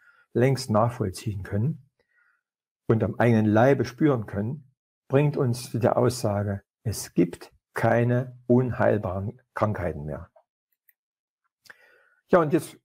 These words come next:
möchte ich einige Beispiele bringen, nur ganz wenige. Äh, da haben wir dann mehr Zeit, äh, Ihre Fragen zu beantworten. Erste,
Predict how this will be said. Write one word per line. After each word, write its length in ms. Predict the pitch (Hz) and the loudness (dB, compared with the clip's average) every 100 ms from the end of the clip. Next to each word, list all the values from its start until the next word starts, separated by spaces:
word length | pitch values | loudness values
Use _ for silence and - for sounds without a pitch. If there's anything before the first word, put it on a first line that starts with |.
| _ | _
möchte 280 | 147 135 127 | -2 0 -2
ich 200 | 120 - _ _ - | -6 -12 _ _ -2
einige 300 | 120 110 101 | 0 0 0
Beispiele 420 | 107 127 - 160 | 2 2 2 0
bringen, 180 | 160 156 | 2 4
nur 120 | 208 | 4
ganz 200 | 170 123 | 4 0
wenige. 520 | 139 175 104 143 196 _ _ _ | 0 0 0 0 -2 _ _ _
Äh, 220 | - 131 | -2 -2
da 180 | 123 113 123 120 | 2 2 2 2
haben 220 | 120 143 | 2 2
wir 80 | 113 | -2
dann 200 | 104 98 _ _ | -4 -6 _ _
mehr 280 | 117 110 104 | 0 0 0
Zeit, 520 | - 104 98 120 - _ _ - | -4 -2 0 -2 -6 _ _ -10
äh, 100 | 123 | -8
Ihre 220 | - 120 101 | 2 2 2
Fragen 360 | - 107 139 | 2 2 2
zu 120 | - | -4
beantworten. 640 | 107 - 90 - 95 202 208 _ _ _ _ _ _ _ - | -8 -6 -8 -10 -8 -8 -10 _ _ _ _ _ _ _ -2
Erste, 480 | 123 117 - 82 - | 0 0 -6 -12 -12